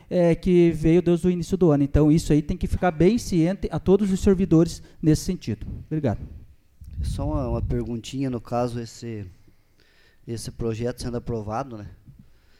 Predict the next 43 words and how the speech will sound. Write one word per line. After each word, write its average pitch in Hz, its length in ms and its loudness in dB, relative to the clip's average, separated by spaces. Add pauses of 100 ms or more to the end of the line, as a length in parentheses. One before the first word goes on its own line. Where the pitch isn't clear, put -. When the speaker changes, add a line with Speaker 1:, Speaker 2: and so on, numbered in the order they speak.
(200)
Speaker 2:
É, 113 180 -6
a 110 60 -4
partir 117 420 -4
de 120 80 -6
outubro 127 460 -4
agora, 117 260 -4
dia 123 80 -10
primeiro 113 260 -6
de 117 40 -4
outubro, 131 500 -8 (160)
o - 60 -20
prefeito 131 380 -6
já 123 100 -6
pode 127 320 -6
tá 117 160 -8
fazendo 123 300 -6
esse 120 100 -14
pagamento. 117 580 -8 (880)
E 120 80 -6
quantos 127 460 -4
meses 120 400 0
atrás 117 500 -2
aí 117 100 -2
foi 113 220 -4
perdido 113 560 -4
esse 117 140 -8
aqui, 123 160 -8
ele 123 80 -2
vai 117 120 -4
ter 110 160 -6
que 117 80 -12
devolver 113 380 -4
esse 113 140 -10
dinheiro 120 260 -6
também, 151 400 -6
ou, 160 140 -4 (1000)
ou 117 100 -8
como 120 200 -6
é 120 40 0
que 131 120 -6
é - 20 0
esse 127 160 -6
retroativo? 117 800 -6